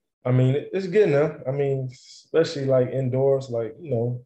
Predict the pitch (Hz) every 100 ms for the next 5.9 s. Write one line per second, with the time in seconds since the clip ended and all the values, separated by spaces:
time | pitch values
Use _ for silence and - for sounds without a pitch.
0 | _ 107 120 110 120 123 123 117 110 123
1 | 127 113 104 104 - 135 117 113 - _
2 | _ _ _ _ _ _ 139 131 123 123
3 | 117 120 110 127 123 135 120 113 107 110
4 | 110 - 123 123 117 104 - 98 95 -
5 | _ _ _ _ _ 95 101 101 80